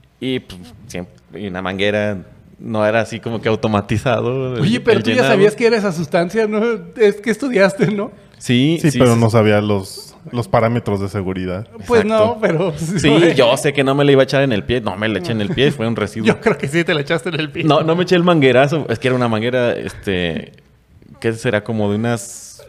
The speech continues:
Speaker 2: Discúlpeme, japoneses. <laughs>
Speaker 1: como de
Speaker 2: No
Speaker 1: unas
Speaker 2: sé.
Speaker 1: cuatro pulgadas de, de grosor.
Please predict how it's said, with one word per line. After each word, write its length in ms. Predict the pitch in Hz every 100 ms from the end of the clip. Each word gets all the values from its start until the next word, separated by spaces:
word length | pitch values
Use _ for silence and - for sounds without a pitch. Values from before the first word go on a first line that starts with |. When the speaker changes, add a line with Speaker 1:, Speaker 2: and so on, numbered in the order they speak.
| -
Speaker 2:
Discúlpeme, 580 | 170 185 - 208 220 190
japoneses. 720 | 196 190 190 180 165 160 190 139
<laughs> 80 | 226
Speaker 1:
como 180 | 147 131
de 80 | 143
Speaker 2:
No 40 |
Speaker 1:
unas 160 | 170 -
Speaker 2:
sé. 60 | -
Speaker 1:
cuatro 360 | 147 147 175
pulgadas 500 | 135 123 120 139 147
de, 260 | 113 101 98
de 120 | 92
grosor. 400 | 92 98 120 110